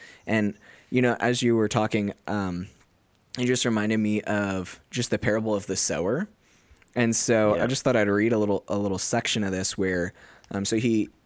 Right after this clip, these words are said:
Speaker 1: you know, Jesus shares the parable, and then the disciples come to him afterwards and they're like, "Hey, what did you actually, what does that mean?"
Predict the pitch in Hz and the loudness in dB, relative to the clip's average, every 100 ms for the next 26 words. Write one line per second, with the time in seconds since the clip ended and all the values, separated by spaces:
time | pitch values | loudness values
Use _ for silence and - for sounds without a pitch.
0 | _ _ _ - - 101 104 95 113 113 | _ _ _ -18 -12 -6 -4 -2 -2 -2
1 | 107 - 110 104 - 98 107 101 98 95 | -2 0 0 0 -4 -2 -2 0 -2 -2
2 | - 101 98 90 92 101 95 95 - 95 | -4 -6 -6 -6 -4 -6 -6 -8 -6 -6
3 | 95 92 90 90 90 87 80 - 127 104 | -6 -6 -6 -8 -8 -8 -10 -8 -4 -2
4 | 92 113 156 156 127 - 113 98 85 _ | 0 -2 0 -2 -2 -4 -2 -2 -6 _
5 | 160 185 120 95 98 92 76 | -2 0 -2 -4 -4 -4 -8